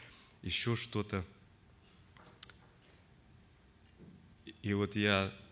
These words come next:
помню, знаете, как-то так вот оно сильно тронуло. Вышел брат, ответственный за это вот служение, и он прочитал место, которое записано, второе послание Коринфянам в девятой главе,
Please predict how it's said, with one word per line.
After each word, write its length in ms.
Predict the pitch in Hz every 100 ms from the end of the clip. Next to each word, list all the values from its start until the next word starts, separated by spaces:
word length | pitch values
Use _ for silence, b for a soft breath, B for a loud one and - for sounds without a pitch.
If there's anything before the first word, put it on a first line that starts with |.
| - - -
помню, 380 | - 123 117 101
знаете, 400 | 90 101 104 98
как-то 380 | 98 98 - 98
так 280 | - 101 -
вот 200 | 92 -
оно 180 | 95 95
сильно 400 | - 113 98 90
тронуло. 480 | - 127 113 87
Вышел 400 | 85 92 95 92
брат, 280 | 82 101 131 - - - -
ответственный 720 | - - 104 123 - 107 104 92
за 140 | 95
это 260 | 95 - 90
вот 160 | 90
служение, 600 | - 98 90 117 110 101 - B B B B B -
и 100 | 98
он 180 | 110
прочитал 800 | 104 107 98 104 - 120 113 104 92 - - B B -
место, 480 | 110 131 127 -
которое 420 | 85 92 - 92 90
записано, 560 | 92 - 104 - 95
второе 360 | 92 107 104 101
послание 560 | 101 95 104 101 95
Коринфянам 600 | 90 98 113 107 98 92 90
в 60 |
девятой 480 | 87 95 95 95 90
главе, 560 | 90 98 101 117 120